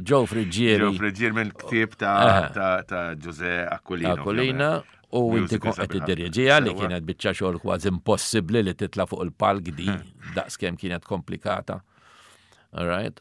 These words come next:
Speaker 1: U, eh, meta għatlek, "Ħan niġi ngħinek",
Speaker 2: Ah.
Speaker 1: jiena
Speaker 2: Ħtaftek.
Speaker 1: għatli, "Sibt li, sib li l-irġiel", xeba, "Oh, dik ħaġa żgħira." Kemm sa nsib, ma kontx naf li kont ġaħat lil kulħadd inti, all right? U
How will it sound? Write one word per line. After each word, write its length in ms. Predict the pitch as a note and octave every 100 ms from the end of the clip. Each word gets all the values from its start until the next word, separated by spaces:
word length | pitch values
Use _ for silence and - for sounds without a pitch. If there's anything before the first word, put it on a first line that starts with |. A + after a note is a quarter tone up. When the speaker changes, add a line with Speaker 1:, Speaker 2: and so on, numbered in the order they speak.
| _
Speaker 1:
U, 400 | B2 B2 A#2+ A#2
eh, 640 | G#2 G#2+ G#2 A2+ A2 G#2+ G#2
meta 360 | A#2+ A2 A2 G2+
għatlek, 320 | - G#2+ G2+
"Ħan 220 | - B2 A2+
niġi 180 | G#2+ C3+
ngħinek", 580 | E3+ A2+ G#2+ C3+ - -
Speaker 2:
Ah. 120 | G2 - _ -
Speaker 1:
jiena 480 | C3+ D3 G#2 A#2+ C3+
Speaker 2:
Ħtaftek. 340 | - A#2+ A#2+
Speaker 1:
għatli, 320 | - C#3 D3 C#3+
"Sibt 480 | D3 - A3 - G3
li, 180 | G#3+ -
sib 300 | - G#3 F3+
li 100 | G3
l-irġiel", 460 | G3 F#3+ D3+ F3+ G#2
xeba, 240 | B2 C#3
"Oh, 420 | G2 G#2 B2 D#3 F3
dik 140 | C#3
ħaġa 260 | C#3 C#3+ D#3+
żgħira." 380 | F3+ B2 A2 - - -
Kemm 180 | F#3+ G3
sa 120 | D3+
nsib, 200 | C3 A#2+
ma 80 | G#2+
kontx 240 | B2 C3 -
naf 160 | A#2+
li 80 | G#2+
kont 180 | A#2 G2+
ġaħat 360 | A2+ A2 -
lil 120 | A2+ F#2+
kulħadd 540 | A2+ F2+ G2+ A2 G#2
inti, 300 | F#2+ - D3+ C#3+ - D3+ -
all 120 | A2+
right? 280 | A#2 F3 D#3 - - - - - -
U 420 | - F#3 F3+ F3